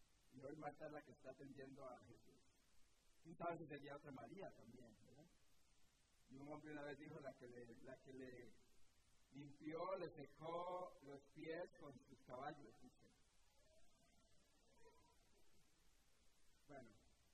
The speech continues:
hoy es el último día, de, el último domingo de Cuaresma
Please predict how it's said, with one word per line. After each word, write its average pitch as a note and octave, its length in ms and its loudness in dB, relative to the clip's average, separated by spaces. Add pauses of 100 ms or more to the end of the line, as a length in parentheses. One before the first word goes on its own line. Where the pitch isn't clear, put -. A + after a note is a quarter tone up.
(140)
hoy F3 220 10 (180)
es E3+ 200 6 (260)
el D#3+ 140 -4
último D#3+ 380 2
día, E3 340 8 (400)
de, C3+ 200 0
el - 140 -2
último E4+ 380 0
domingo D#3+ 400 2
de D3+ 120 0
Cuaresma D3+ 580 0